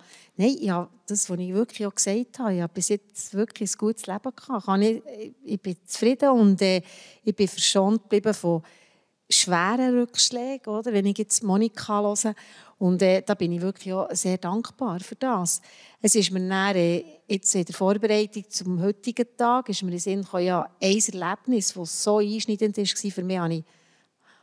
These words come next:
habe ich dir gar nicht erzählt. Es ist mir nämlich zu dem Zeitpunkt dann nicht in den Sinn gekommen, aber ja, es war, äh, ein ganz wunderschöner Herbsttag gewesen, auf einer Wanderung, die wir vom Geschäft haben organisiert, wo ein Arbeitskollege und ein, und ein guter Freund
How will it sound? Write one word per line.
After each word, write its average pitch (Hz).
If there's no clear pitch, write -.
habe 165
ich 160
dir 170
gar 170
nicht 175
erzählt. 226
Es -
ist 165
mir 175
nämlich 175
zu 185
dem 196
Zeitpunkt -
dann 185
nicht 190
in 170
den -
Sinn 196
gekommen, 220
aber 180
ja, 175
es 185
war, 180
äh, 170
ein -
ganz 185
wunderschöner 185
Herbsttag 202
gewesen, 214
auf 165
einer 170
Wanderung, 196
die 180
wir 175
vom 170
Geschäft -
haben 190
organisiert, 175
wo 170
ein 170
Arbeitskollege 190
und 165
ein, 170
und 175
ein 165
guter 175
Freund 185